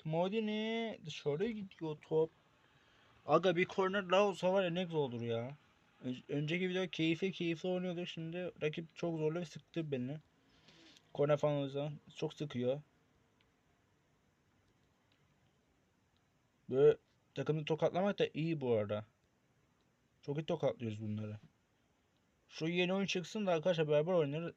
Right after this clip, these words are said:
beraber oy-, oynarız belki. Cody. Modini.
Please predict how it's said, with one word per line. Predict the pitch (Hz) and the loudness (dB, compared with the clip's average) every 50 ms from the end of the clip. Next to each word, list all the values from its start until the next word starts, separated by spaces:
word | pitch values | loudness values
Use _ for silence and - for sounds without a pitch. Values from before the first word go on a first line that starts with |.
| _ _ _ - | _ _ _ 0
beraber | 131 143 156 175 | 2 2 4 4
oy-, | 180 156 135 - - _ _ _ _ | 4 2 0 0 -4 _ _ _ _
oynarız | 131 131 147 160 175 170 147 143 120 110 | -2 0 0 2 2 0 0 0 0 2
belki. | 117 117 117 117 - - 110 104 - _ _ _ _ _ _ _ _ _ _ _ _ _ _ _ _ _ _ _ _ _ - _ _ _ _ _ _ _ _ _ _ _ _ _ - - - | 4 4 4 4 2 -4 -8 -10 -12 _ _ _ _ _ _ _ _ _ _ _ _ _ _ _ _ _ _ _ _ _ -20 _ _ _ _ _ _ _ _ _ _ _ _ _ -20 -12 -8
Cody. | - 139 143 143 147 156 165 - - _ _ _ _ _ _ _ _ _ _ _ _ _ _ _ _ _ _ _ _ _ _ _ _ _ _ _ _ - - _ _ _ _ _ _ _ _ _ _ _ - | -6 -2 0 2 2 2 2 -2 -8 _ _ _ _ _ _ _ _ _ _ _ _ _ _ _ _ _ _ _ _ _ _ _ _ _ _ _ _ -20 -20 _ _ _ _ _ _ _ _ _ _ _ -6
Modini. | 139 135 143 151 151 160 147 127 113 107 107 | -4 -2 -2 -2 -2 -2 -2 -2 -2 -4 -6